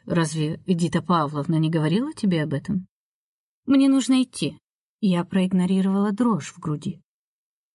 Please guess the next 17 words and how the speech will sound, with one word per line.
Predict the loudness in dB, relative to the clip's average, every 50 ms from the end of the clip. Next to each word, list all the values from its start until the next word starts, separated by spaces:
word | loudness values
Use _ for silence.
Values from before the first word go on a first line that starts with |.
| _
"Как | -2 0 0 0 0 -4 -10 _ -2
поживает | -2 0 0 0 0 0 0 0 0 -2 -6 -10 -14 -20 -20 _ _ -2
Нина?" | 0 2 2 2 0 -2 -2 -2 -2 -2 -4 -6 _ _ _ _ _ _ _ _ _ _ _ _ _ _ _
"Хорошо". | _ 0 0 0 0 0 -2 -2 -2 -2 -4 _ _ _ _ _ _ _ _ _ _ _ _ _ _ _ _ -2
"Я | 0 2 4 2 2
вчера | 0 0 0 2 2 2
видел | 2 2 2 2 4 4 4
Бриля, | 4 4 4 4 4 2 2 0 -4 -4 -6 -2
он | 0 2 2 2 2
выглядел | 0 -2 -2 0 -2 0 0 0 0 0
счастливым". | -4 -2 -2 -2 -2 0 0 0 2 2 2 0 -2 -4 -6 -10 _ _ _ _ _ _ _ _ _ _ _ _ _ 0
Не | 2 4 4
нужно | 4 2 0 0 0 0 2
было | 2 2 2 2
обладать | 2 2 2 2 2 2 0 0 0
особым | 0 -2 0 0 -2 0 0 0 2 2
умом | 2 2 2 2 2 0 -2